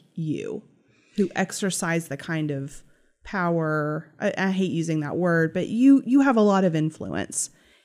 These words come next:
and, and you have had to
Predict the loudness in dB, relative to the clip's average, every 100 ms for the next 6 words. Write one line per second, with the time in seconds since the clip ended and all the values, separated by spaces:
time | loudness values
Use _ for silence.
0 | _ _ 0 4 4 4 4 0 -4 -10
1 | _ _ -10 -8 -8 0 4 4 2 0
2 | 2 0 0 0 0 0 -4 -8 -2 2
3 | 4 2